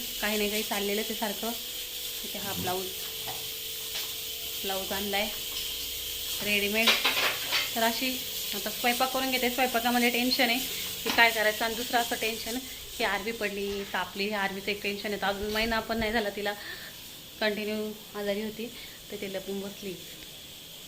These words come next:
कुठे गेली आरवी? इकडे आहे का?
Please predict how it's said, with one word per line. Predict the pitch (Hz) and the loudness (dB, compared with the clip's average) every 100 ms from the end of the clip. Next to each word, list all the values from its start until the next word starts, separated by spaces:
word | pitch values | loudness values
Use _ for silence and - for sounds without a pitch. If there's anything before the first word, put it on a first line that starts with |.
| - - - - - - _ _ _ _ - - - - - - - - - - | -14 -14 -14 -14 -14 -18 _ _ _ _ -20 -20 -20 -20 -20 -20 -20 -20 -18 -10
कुठे | 330 403 | 6 10
गेली | 359 320 | 12 12
आरवी? | 285 285 285 294 | 12 12 8 6
इकडे | 294 285 330 | 6 6 8
आहे | 320 | 8
का? | 294 277 277 285 | 10 10 10 10